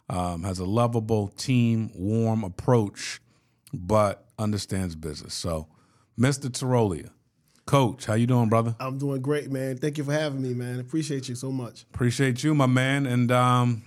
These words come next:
Speaker 1: you know, love, you know, what we're doing, building this thing, growing together.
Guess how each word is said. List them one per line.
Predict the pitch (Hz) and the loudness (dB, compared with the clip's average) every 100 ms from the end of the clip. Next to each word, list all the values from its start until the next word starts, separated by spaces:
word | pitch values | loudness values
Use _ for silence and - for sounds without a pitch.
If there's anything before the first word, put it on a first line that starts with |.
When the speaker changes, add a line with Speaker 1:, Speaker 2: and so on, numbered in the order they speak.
| - | -8
Speaker 1:
you | 120 123 | 0 4
know, | 117 120 123 | 4 2 0
love, | 104 131 147 127 120 | 2 4 4 0 -2
you | 120 | 2
know, | 127 | 4
what | 123 127 | 4 2
we're | 131 | 2
doing, | 120 127 131 123 | 2 4 4 4
building | 120 127 123 | 2 2 2
this | 123 | 0
thing, | 127 127 120 | 2 2 4
growing | 123 127 | 4 4
together. | 123 117 123 127 127 | 4 4 2 2 -2